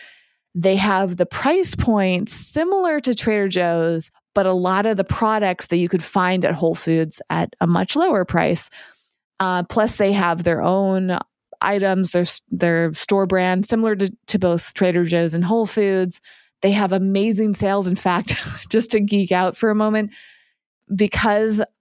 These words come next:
I was there right after the end of the official twenty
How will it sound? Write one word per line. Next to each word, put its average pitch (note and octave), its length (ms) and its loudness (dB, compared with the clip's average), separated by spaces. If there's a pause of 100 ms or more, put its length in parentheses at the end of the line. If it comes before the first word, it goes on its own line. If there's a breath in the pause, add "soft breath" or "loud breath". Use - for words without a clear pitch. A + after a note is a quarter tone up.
(140)
I G3 260 0
was F#3 300 0
there F3+ 560 2
right F#3 420 0
after F#3 380 0
the E3+ 280 0
end F3+ 260 0
of F3 400 -4 (220)
the E3 160 2
official F3 640 0
twenty F3 360 0